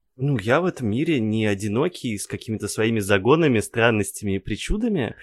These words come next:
и что у всех нас есть какие-то свои личные приколы, и во многом мы оказались похожими,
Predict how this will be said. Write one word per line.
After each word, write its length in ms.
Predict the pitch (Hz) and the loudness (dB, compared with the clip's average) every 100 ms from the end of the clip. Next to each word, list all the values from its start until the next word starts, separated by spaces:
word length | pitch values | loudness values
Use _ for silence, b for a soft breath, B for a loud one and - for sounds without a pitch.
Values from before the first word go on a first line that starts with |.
| B B B | B B B
и 180 | - 104 | -8 -6
что 320 | 98 - 120 | -6 -4 -2
у 360 | 123 113 - - | 0 -2 -6 -8
всех 440 | - - 160 175 | -6 -2 0 0
нас 380 | 101 117 151 - | 2 4 2 0
есть 240 | 104 123 - | -2 -2 0
какие-то 560 | 101 - 123 120 - | -4 -2 -2 -2 -4
свои 440 | 98 - 90 104 123 | -8 -6 -2 -2 0
личные 720 | 104 107 - - 98 95 95 b b b b _ - - | -2 -4 -4 -2 0 0 -4 b b b b _ -14 -2
приколы, 920 | 117 - 110 110 101 95 92 - - | -2 2 6 6 6 4 2 -4 -10
и 480 | - 104 101 95 95 | -4 0 2 0 -2
во 160 | 92 95 | 0 0
многом 440 | 98 139 127 113 | 4 2 4 0
мы 220 | 104 101 | 2 2
оказались 500 | 104 101 101 107 101 | 2 2 4 4 2
похожими, 920 | - 98 - 170 175 143 107 95 98 | -4 -2 4 4 4 4 4 2 -4